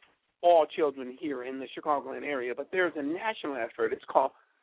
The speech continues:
uh, the National Association of Educational Progress. And they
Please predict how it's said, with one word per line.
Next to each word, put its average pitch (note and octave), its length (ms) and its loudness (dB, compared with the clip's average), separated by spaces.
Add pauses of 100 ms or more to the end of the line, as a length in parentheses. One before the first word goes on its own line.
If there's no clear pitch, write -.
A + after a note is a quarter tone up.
(160)
uh, D3 100 2
the C3+ 100 0
National E3+ 520 4
Association D3 640 0
of A#2 120 -6
Educational B2 680 -4 (140)
Progress. A2 500 2 (1200)
And D3 160 -2
they G3+ 200 8